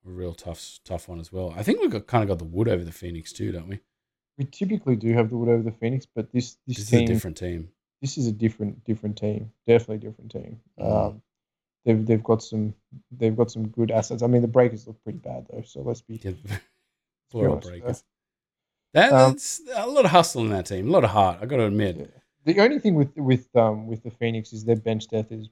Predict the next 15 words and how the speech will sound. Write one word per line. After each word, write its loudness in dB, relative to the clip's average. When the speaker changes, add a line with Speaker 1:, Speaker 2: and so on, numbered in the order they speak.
Speaker 2:
pretty, -4
pretty -6
woeful. -6
Speaker 1:
Hey, -4
Speaker 2:
Um, -4
Speaker 1:
Wild 4
Speaker 2:
Adnan, -4
Speaker 1:
Kyle 2
coming -4
off 2
the 2
Speaker 2:
Pano, -2
Speaker 1:
bench. -12
Speaker 2:
Smith 0
Milner, 2